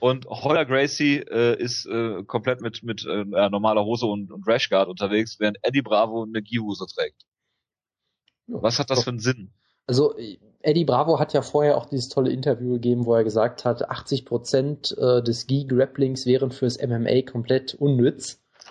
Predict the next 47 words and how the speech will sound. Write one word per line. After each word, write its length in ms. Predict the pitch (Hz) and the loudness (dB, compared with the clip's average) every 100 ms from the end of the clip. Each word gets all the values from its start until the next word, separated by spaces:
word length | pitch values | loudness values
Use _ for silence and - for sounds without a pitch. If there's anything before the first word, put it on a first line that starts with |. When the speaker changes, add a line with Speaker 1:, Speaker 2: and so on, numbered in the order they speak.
| _ _ - - _ | _ _ -20 -20 _
Speaker 2:
Und 160 | - 120 | -6 0
da 60 | 123 | 2
müsste 260 | 170 - | 2 2
man 80 | 147 | 2
auch 120 | 123 | 2
gar 120 | 127 147 | 2 0
nicht 160 | 151 | 2
drüber 140 | 139 127 | 2 2
diskutieren, 560 | - 127 123 143 143 | 0 -2 2 2 4
das 160 | 127 - | 2 2
wäre 200 | 135 127 | 2 2
genauso, 800 | 117 123 143 120 127 127 127 120 | 2 4 4 4 4 4 2 0
äh, 60 | |
bewiesene 460 | 117 110 139 139 120 | 0 -2 0 0 0
Tatsache, 520 | 113 123 131 120 113 | -2 -2 -2 -2 -2
wie 120 | 113 | 0
dass 200 | 117 117 | 0 -2
die 140 | 120 113 | -2 0
U 40 | |
S 160 | 110 - | 0 2
A 140 | 110 | 2
selber 220 | 110 110 | 2 2
hinter 220 | 113 113 107 | -2 -4 0
nine 200 | 113 113 | 0 2
eleven 280 | 113 123 | 2 0
gesteckt 400 | - - 98 - | -4 -4 -6 -4
haben. 200 | 95 120 | -4 -4
Also 200 | 117 104 | -2 -2
ein 80 | 107 | -2
typische 340 | - 123 - 117 | -4 -4 0 0
Eddie 160 | 113 | 0
Bravo-Aussage. 880 | 107 123 117 - - - 113 170 - _ _ _ _ _ _ | 0 2 2 0 0 0 2 0 -2 _ _ _ _ _ _
Von 120 | - 120 | -2 2
daher, 480 | 123 131 127 120 | 4 4 4 2
äh, 140 | 127 127 | 0 -2
muss 240 | 147 - | -2 -2
man 120 | 135 | -2
nicht 140 | 127 135 | 0 0
unbedingt 240 | 120 113 | 0 0
so 80 | - | 0
ernst 300 | - 95 - | -4 -6 -10
nehmen, 120 | 95 | -12
was 140 | - - | -10 -12
er 60 | |
von 180 | - 95 | -10 -14
sich 160 | - - | -14 -18
gibt. 240 | - | -20